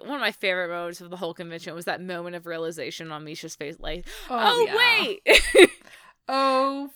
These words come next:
Speaker 2: fuck. <laughs>
Speaker 1: "Oh, wait, it's you." <laughs> It
Speaker 2: Yeah.
Speaker 1: was
Speaker 2: And I think,
Speaker 1: funny.
Speaker 2: I think they talk later and
Speaker 1: They
Speaker 2: kinda
Speaker 1: did.
Speaker 2: hash that out, but she's just like, "That's my luck when it comes to these guys."
Speaker 1: Uh-huh, uh-huh.
Speaker 2: So,
Speaker 1: Um,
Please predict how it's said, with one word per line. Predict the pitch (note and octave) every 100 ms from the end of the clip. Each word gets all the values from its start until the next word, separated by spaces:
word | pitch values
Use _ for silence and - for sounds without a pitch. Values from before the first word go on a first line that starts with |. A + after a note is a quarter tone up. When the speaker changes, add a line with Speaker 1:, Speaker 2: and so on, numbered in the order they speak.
| -
Speaker 2:
fuck. | - F#3 B3
<laughs> | - - - - C#4 -
Speaker 1:
"Oh, | F#4+ A#4 A#4+ A#4+ B4+ A4
wait, | D#4
it's | F4 F#4
you." | F#4+ G#4 A4 G#4+ F#4 C4 A#3 F#4 A#5 A5+ E4 F4
<laughs> | _ _ _ _ - - - A4
It |
Speaker 2:
Yeah. | - F4
Speaker 1:
was | D#4
Speaker 2:
And | C#4
I | E4
think, | G4 G4
Speaker 1:
funny. | - G3 G#3+ -
Speaker 2:
I | B3+
think | D4+ C4+ C4
they | B3+
talk | B3+ G#3 -
later | G3 F#3+ F#3 F#3 E3+
and | E3 E3
Speaker 1:
They | G#3 F#3
Speaker 2:
kinda | E3+
Speaker 1:
did. | F#3
Speaker 2:
hash | - G3+ G#3
that | G3
out, | F#3+ G3
but | A3 A3+
she's | - D4 -
just | B3
like, | A3 G#3+
"That's | A#3 A#3+
my | G#3 F#3
luck | E3 - G3+
when |
it | G3 G#3
comes | G3 G3+ -
to | G3+
these | G3+ F#3+
guys." | - A#2 C4 - _ _
Speaker 1:
Uh-huh, | A#3 G#3+ A#3 G3+ F3+ A3+ -
uh-huh. | F3+ F3+ D#3 F#3 _ - - D4 -
Speaker 2:
So, | A#3
Speaker 1:
Um, | G#3 C4 C4 C4